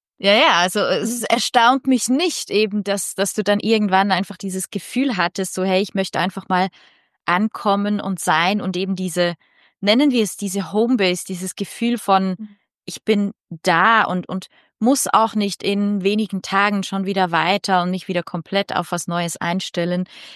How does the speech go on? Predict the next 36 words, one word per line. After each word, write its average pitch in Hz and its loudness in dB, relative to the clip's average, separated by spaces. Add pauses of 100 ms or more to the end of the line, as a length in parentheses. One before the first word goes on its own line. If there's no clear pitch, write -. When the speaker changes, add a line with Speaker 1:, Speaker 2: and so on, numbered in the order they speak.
(180)
Speaker 1:
Ähm, 185 0 (220)
ja, 170 2 (520)
f-, - -8
finde 302 0
ich, - -4
ist - -2
sehr, 240 4
sehr 247 -4
gut 247 -8
nachvollziehbar, 196 0 (480)
auch 196 -2
wenn 214 2
das 247 0
ja 208 0
nicht 214 -2
heißt, 202 2
dass 180 -6
es 180 -12
eben 156 -6 (140)
schlecht - -4
ist 165 -2
oder, 170 -4
oder, 170 -4
oder 170 -2
so, 170 -4
sondern 165 -2 (220)
es 180 -6
ist 208 -4
was 190 -2
anderes, 214 2
aber 190 2
irgendwann 196 2 (840)
braucht's 196 0
halt 151 -2
vielleicht 151 -4
eben 151 -6